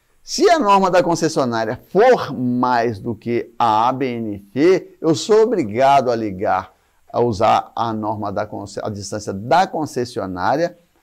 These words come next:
porque ela é quem vai fiscalizar o sistema, e ela tá colocando pra mais, ela não tá colocando pra menos.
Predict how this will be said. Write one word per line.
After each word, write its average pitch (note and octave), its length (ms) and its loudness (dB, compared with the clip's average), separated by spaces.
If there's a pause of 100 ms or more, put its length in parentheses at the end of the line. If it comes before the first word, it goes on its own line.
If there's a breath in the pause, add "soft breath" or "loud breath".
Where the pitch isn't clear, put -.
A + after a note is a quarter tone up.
porque B2 520 -4 (400 soft breath)
ela F3 460 6
é F3 80 4
quem F#3 240 0
vai D3 220 4
fiscalizar D#3+ 600 0
o D#3 60 -2
sistema, C#3 480 -2
e A#2+ 60 -2
ela B2 160 4
tá A#2+ 180 -2
colocando B2+ 540 -4 (180)
pra D3+ 280 -2
mais, A2 520 -4
ela G2+ 220 -8
não A2+ 180 -10
tá B2 180 -8
colocando C3 480 -10 (140)
pra B2 240 -2
menos. A#2 460 -8